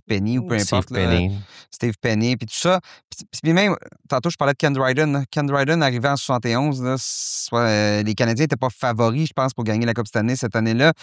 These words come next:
Speaker 1: puis avait pris la place de Rogatien Vachon. Fait que quand on dit prendre la place, un Fowler pourrait prendre la place de, rapidement d'un, d'un Dobèche.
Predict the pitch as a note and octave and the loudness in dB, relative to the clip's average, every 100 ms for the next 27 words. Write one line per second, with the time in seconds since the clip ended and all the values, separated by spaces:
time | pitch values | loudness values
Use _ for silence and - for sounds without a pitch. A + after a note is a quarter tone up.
0 | - - - A2+ G2+ G#2 C3 A#2+ C#3 C3 | -12 -18 -6 -2 0 0 0 0 0 0
1 | A#2+ A2+ A2+ A2 - A#2+ G#2+ G#2 C3 A#2+ | 0 0 2 0 0 -2 -2 0 -2 -2
2 | G2+ - C3 C#3 C3 A#2+ E3 D3 D3 C3+ | -6 -4 0 2 0 -2 -2 0 2 2
3 | B2 C#3 D#3+ E3 - - - A#2 A#2+ C3 | 2 2 2 0 -8 -20 -6 -2 2 4
4 | B2 E3 C#3 B2 B2+ C3 B2 A2 C3 D3+ | 4 2 2 0 2 0 0 0 0 0
5 | - - - G#2+ A2+ G#2+ G#2 F#2+ - A#2 | -2 -10 -12 -6 0 2 2 0 -2 -2
6 | - A#2 A#2+ D3 D3+ - - _ G2 A#2 | -2 -2 0 2 0 -4 -20 _ -4 0
7 | A2+ A2 G#2 G#2 G2+ G2+ G2+ G2 G#2 F#2+ | 2 2 2 2 2 2 0 0 0 0
8 | F#2+ B2+ A#3 - - | 2 2 2 -2 -10